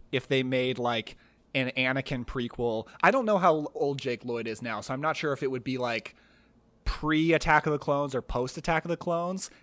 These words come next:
and just have Jake Lloyd play him. I mean, like,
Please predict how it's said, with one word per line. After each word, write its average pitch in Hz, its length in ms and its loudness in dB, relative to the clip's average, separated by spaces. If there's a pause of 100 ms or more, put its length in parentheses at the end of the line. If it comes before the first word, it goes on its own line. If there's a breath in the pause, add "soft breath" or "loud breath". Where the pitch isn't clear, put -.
(120)
and 139 160 -4
just - 360 -2
have 143 180 0
Jake 120 320 -2
Lloyd 117 400 -4
play 120 260 0
him. 156 360 -4
I 156 100 4
mean, 180 220 0
like, 156 260 4